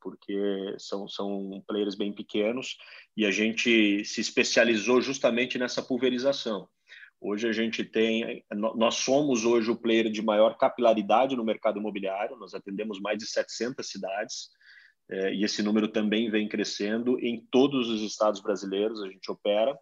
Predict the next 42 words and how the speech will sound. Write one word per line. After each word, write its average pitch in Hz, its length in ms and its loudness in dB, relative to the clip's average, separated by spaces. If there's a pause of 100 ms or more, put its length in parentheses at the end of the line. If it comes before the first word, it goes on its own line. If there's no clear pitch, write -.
(720)
e 110 120 -4
a 92 40 2
gente 92 200 -6
tem 104 120 -2
contratos 104 600 0
ativos 110 580 0
nesse 110 360 -2
momento, 110 600 -4
se - 120 -8
eu 107 40 -2
não 104 80 -4
me 104 100 -6
engano, 107 200 -4
em 107 100 -6
vinte 110 220 -6
e - 40 -10
cinco 110 260 -8
estados, 113 640 -2 (340)
então 104 140 -10
sempre 113 260 -4
tem 107 240 -4
um 104 200 -6
ou 98 100 -6
dois, 101 480 -4 (420)
ah, 92 600 -2 (240)
que 95 260 -6 (220)
sai 110 260 2
um 101 80 -2
contrato, 113 500 2
mas 107 220 -2
entra 104 220 -4
no 101 100 -4
mês 98 180 -4
seguinte, 110 400 -6
então 107 220 -8
a 101 40 -8
gente 107 160 -8
sempre 110 220 -6
roda 107 300 0
vinte 113 200 -4
e - 40 -6
cinco 107 340 -8